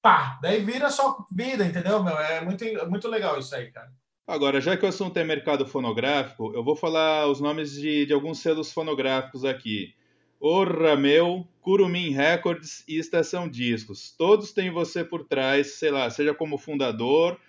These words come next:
Speaker 2: ou como uma força motriz ali pra fazer a coisa funcionar, né? E vendo assim, porra, três selos, né? Até parece que a maré da música tá boa, é, pra, pros estilos que não são bunda music.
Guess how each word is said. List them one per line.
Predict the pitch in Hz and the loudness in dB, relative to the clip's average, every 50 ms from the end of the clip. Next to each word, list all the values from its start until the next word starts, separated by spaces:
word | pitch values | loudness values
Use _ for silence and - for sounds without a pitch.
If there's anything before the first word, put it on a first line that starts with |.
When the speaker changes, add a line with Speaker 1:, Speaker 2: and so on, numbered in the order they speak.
| _ _ - | _ _ -4
Speaker 2:
ou | 165 156 | -4 -2
como | - - 160 170 | 0 0 0 0
uma | 175 170 170 165 | 0 0 0 0
força | 160 - 170 170 165 - 175 | 0 -2 -2 -4 -2 -2 -2
motriz | 170 170 165 165 - 139 139 143 151 147 139 | -2 -2 -2 -2 0 2 2 4 4 4 2
ali | 143 135 131 139 139 | 2 0 0 0 -2
pra | 143 - 143 143 139 | -2 -2 -2 -2 -2
fazer | - 143 135 143 143 | -2 -2 0 0 -2
a | 139 | 0
coisa | 139 156 151 147 143 147 147 135 | 2 2 2 2 2 0 0 -2
funcionar, | - - 165 151 143 - - 147 131 123 120 113 104 101 | -4 -6 -10 -10 -8 -6 -6 -4 -2 0 0 0 0 -2
né? | 104 110 117 120 - _ _ _ _ _ _ _ | -4 -6 -8 -8 -10 _ _ _ _ _ _ _
E | - 120 123 123 123 123 123 123 123 120 123 120 117 | -8 -6 -6 -4 -4 -4 -4 -2 -2 -4 -4 -4 -2
vendo | 120 139 165 190 175 165 | -2 -2 -2 0 0 0
assim, | 143 - - - 156 175 180 160 | 0 0 -4 -8 -10 -10 -10 -8
porra, | - 151 143 120 123 113 | -6 -4 -4 -4 -6 -6
três | - - 135 156 170 170 165 | -4 -2 0 0 0 -2 -4
selos, | - - 143 160 170 160 143 123 | -2 0 2 2 4 2 0 -2
né? | 123 127 123 135 135 135 - _ _ _ _ _ | -4 -6 -6 -8 -8 -10 -12 _ _ _ _ _
Até | - 175 | -4 -4
parece | - - 147 151 147 - | -2 0 0 0 0 0
que | - | -2
a | 160 | -2
maré | 156 160 156 156 156 170 170 | 0 2 2 4 4 2 2
da | 165 156 151 | 0 -2 -2
música | 151 160 160 147 - 165 | -2 -2 -4 -4 -4 -4
tá | - 185 180 | -4 -4 -6
boa, | 143 127 143 151 160 160 147 127 117 104 101 92 110 | 0 2 4 4 6 6 4 4 2 0 -4 -6 -6
é, | 113 113 113 110 110 110 110 110 | -6 -6 -6 -6 -6 -6 -6 -6
pra, | 107 139 143 131 131 117 - - _ _ _ _ | -6 -6 -6 -4 -6 -6 -10 -14 _ _ _ _
pros | 127 131 131 | -10 -8 -8
estilos | 135 131 - 160 160 156 156 156 | -8 -8 -6 -4 -4 -4 -6 -6
que | - 175 | -8 -10
não | 156 160 156 | -10 -10 -8
são | 151 - 160 160 151 | -8 -6 -6 -6 -6
bunda | 135 139 156 156 151 170 156 | -6 -8 -6 -4 -4 -4 -2
music. | 143 143 143 139 117 104 92 - | -2 -2 -2 -2 -2 -4 -8 -14